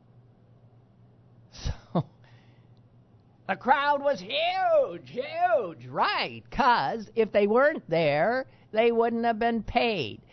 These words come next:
Not only that, they were told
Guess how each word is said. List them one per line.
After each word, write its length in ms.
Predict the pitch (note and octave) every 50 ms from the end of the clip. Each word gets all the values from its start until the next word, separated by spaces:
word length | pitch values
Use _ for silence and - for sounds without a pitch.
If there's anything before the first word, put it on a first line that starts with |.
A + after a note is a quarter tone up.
| - - - - -
Not 280 | - G#3+ A3+ C4+ C4
only 320 | B3+ B3 A#3+ A3+ A3 G#3+ G#3+
that, 460 | G3 A3+ B3 C4+ C#4 A#3 D3+ F3 - -
they 140 | F#3+ G3 G3
were 180 | F#3 F3+ F3
told 760 | E3+ - - - B3+ C#4 B3+ A3+ E3 D3+ E3 F3+ F#3 F3+ E3+